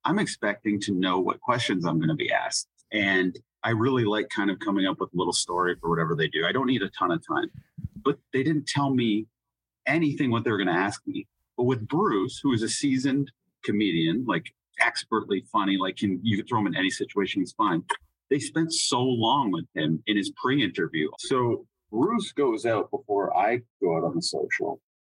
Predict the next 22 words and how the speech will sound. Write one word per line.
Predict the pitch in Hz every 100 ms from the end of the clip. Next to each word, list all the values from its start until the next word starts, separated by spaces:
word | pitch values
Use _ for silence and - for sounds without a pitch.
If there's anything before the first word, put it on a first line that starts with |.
| _ _
and | 113 107 101
he's | 123 117
in | 127
a | 110 -
full | 147 156
segment | - 131 131 - - -
where | 127
he's | 135 151
just | - 196 - _ _ 101
murdering. | 113 139 107 - - - -
Like, | 113 - -
it's | 123 -
like | 123 107
he's | 127 139
getting | 135 110
standing | - 113 117 110
ovations, | 101 101 104 110 -
applause | - 101 98 101 _
breaks, | 95 92 92 - -
laughs. | 92 104 104 110 - - - -
Like, | 104 - - _
it's | - 110